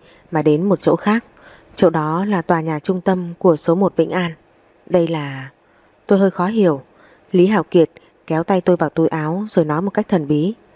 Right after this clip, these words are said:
"Vào em sẽ biết." Anh và tôi đi thang máy lên thẳng tầng trên cùng. Lúc cửa thang máy mở,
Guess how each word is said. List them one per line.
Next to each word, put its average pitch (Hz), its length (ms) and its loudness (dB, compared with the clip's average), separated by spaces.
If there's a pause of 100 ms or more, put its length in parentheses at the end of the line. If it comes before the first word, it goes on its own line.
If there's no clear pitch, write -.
(680)
"Vào 160 200 2
em 160 140 -2
sẽ 147 160 -6
biết." 214 220 2 (760)
Anh 185 200 0
và 160 120 -2
tôi 180 180 4
đi 175 80 2
thang 175 240 -2
máy 165 280 -2 (160)
lên 180 260 2
thẳng 151 180 -4
tầng 151 240 -2
trên 175 180 0
cùng. 165 260 0 (540)
Lúc 226 160 2
cửa 180 140 2
thang 180 200 -6
máy 165 140 -2
mở, 180 260 0